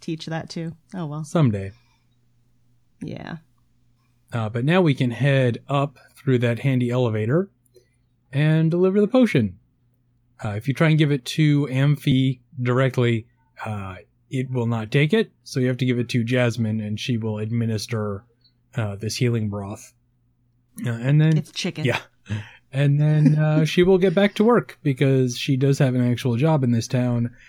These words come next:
Speaker 2: and that's what we've been trying to get her to do this whole time. So now we can go to the gym.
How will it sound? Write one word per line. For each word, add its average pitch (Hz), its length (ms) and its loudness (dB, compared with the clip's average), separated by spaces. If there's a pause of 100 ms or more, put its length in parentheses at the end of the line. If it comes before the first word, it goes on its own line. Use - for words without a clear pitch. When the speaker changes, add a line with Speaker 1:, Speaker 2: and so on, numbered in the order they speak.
(240)
Speaker 2:
and 117 520 -2
that's 117 280 -2
what 139 60 -2
we've 110 120 -2
been 107 140 -2
trying 117 220 0
to 110 80 -2
get 127 180 -2
her 127 80 0
to 110 120 -4
do 110 560 0 (400)
this 120 280 2
whole 107 140 -4
time. 82 300 -14 (960)
So - 180 -8
now 135 220 2
we 131 140 2
can 170 140 -2
go 175 120 4
to 185 40 4
the 190 100 0
gym. 208 460 2